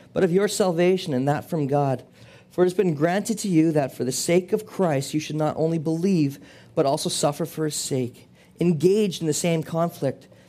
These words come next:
that you saw I had and still have. You know, when we stand without fear, our opponents,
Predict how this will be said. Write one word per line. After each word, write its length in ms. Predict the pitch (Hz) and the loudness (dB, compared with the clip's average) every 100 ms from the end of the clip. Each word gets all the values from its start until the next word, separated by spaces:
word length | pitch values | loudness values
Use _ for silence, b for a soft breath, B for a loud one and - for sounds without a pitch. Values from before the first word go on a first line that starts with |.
| - | -4
that 100 | 135 | -2
you 100 | 147 | -2
saw 300 | - 160 139 | 0 0 0
I 100 | 139 | -4
had 360 | 117 143 135 | -2 -2 -2
and 180 | - 123 | -4 -10
still 240 | - 131 127 | -10 -10 -10
have. 400 | - 123 123 117 - _ _ _ _ _ _ _ B B B B | -10 -12 -12 -14 -20 _ _ _ _ _ _ _ B B B B
You 40 | 156 | 0
know, 100 | 160 | 2
when 140 | 160 | 2
we 120 | 180 | 0
stand 360 | 185 - 185 175 | 0 0 2 2
without 360 | 165 165 165 | 0 0 -2
fear, 560 | - - 156 156 147 135 - - _ _ _ _ _ _ _ _ _ _ _ _ _ _ _ b b b b | -6 -4 2 2 2 -2 -10 -20 _ _ _ _ _ _ _ _ _ _ _ _ _ _ _ b b b b
our 120 | - 139 | -4 -4
opponents, 760 | 139 - 156 143 - - - | -2 -4 -2 -2 -6 -10 -10